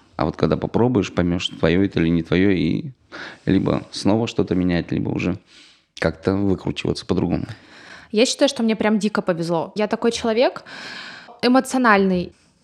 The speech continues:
Speaker 2: Я не могу делать то, что мне не нравится. Ну, прям мне не нравится, я не могу, ну, я не могу себя заставить. Я работала, когда в предыдущем месте работы, мне не нравилось настолько, я тянула себя на работу, каж-, и я приходила,
Speaker 1: Это тоже
Speaker 2: и
Speaker 1: было
Speaker 2: мне
Speaker 1: связано с детьми?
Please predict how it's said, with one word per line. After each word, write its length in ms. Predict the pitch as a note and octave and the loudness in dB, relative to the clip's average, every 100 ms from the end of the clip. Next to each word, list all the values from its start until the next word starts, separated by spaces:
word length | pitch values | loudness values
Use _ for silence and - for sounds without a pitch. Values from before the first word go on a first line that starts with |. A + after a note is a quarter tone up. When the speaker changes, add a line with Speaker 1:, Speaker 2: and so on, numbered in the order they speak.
| _ _ | _ _
Speaker 2:
Я 100 | A#3+ | 2
не 60 | B3 | 4
могу 200 | A#3+ A#3+ | 4 4
делать 220 | A#3 A#3+ | 4 2
то, 100 | D#4 | 0
что 140 | - B3 | 0 0
мне 140 | A3 | 2
не 120 | G#3+ | 2
нравится. 400 | F#3+ E3+ - - | 2 0 -2 -2
Ну, 80 | A#3 | 2
прям 220 | B3 B3+ | 4 4
мне 160 | B3 B3 | 4 2
не 120 | B3 | 2
нравится, 420 | A#3+ B3 D4+ - | 4 4 4 4
я 100 | A#3+ | 4
не 100 | A3 | 6
могу, 320 | A3+ A3+ G#3+ G#3+ | 6 6 4 0
ну, 140 | D#3 | -2
я 200 | A#2 G#3+ | -2 0
не 80 | A#3 | 4
могу 280 | A#3 A3 A#3 | 4 4 0
себя 260 | - F#3+ | -2 -2
заставить. 640 | F3+ F3 - D3 A#2 - - - - - - _ | -2 -4 -4 -4 -4 -10 -18 -18 -16 -16 -20 _
Я 200 | - G#3+ | 2 6
работала, 460 | A3+ A3 A#3+ A3+ G#3 | 6 6 4 2 0
когда 280 | G#3 G3 G3 G#3 - | 0 0 -2 -4 -10
в 120 | - | -10
предыдущем 480 | - G#3+ A#3 A#3+ A3+ | -2 0 2 0 0
месте 240 | G#3+ G#3+ A3 | -2 -2 -2
работы, 580 | G3 B3 - G#3 - G#3+ _ _ - - - | 0 0 0 -2 -4 -8 _ _ -20 -18 -2
мне 200 | G#3+ A3+ | 4 6
не 160 | A3+ A3+ | 8 6
нравилось 600 | A3 G#3+ C#4+ D4 A3+ G#3+ | 8 8 6 4 2 -2
настолько, 640 | G#3 B3 B3+ - G3 - - | -4 -2 -2 -2 -4 -4 -8
я 220 | G#3 A3+ | -4 -4
тянула 400 | A3+ A#3 A#3 A3 | -2 2 4 4
себя 240 | G#3+ G3 F#3+ | 4 0 2
на 100 | F#3+ | 2
работу, 340 | F#3 F#3 F#3+ | 2 0 0
каж-, 240 | G#3 G#3 - | 0 -2 -2
и 100 | G#3 | -4
я 200 | G#3 G#3+ | -2 0
приходила, 240 | A3 A3 | 2 2
Speaker 1:
Это 100 | A3 | 4
тоже 100 | B3+ | 4
Speaker 2:
и 40 | A#3 | 6
Speaker 1:
было 100 | A3+ | 4
Speaker 2:
мне 80 | A3+ | 2
Speaker 1:
связано 300 | G#3 F#3+ F#2+ | 0 0 -2
с 40 | D#3 | -4
детьми? 360 | - - - | -6 -8 -10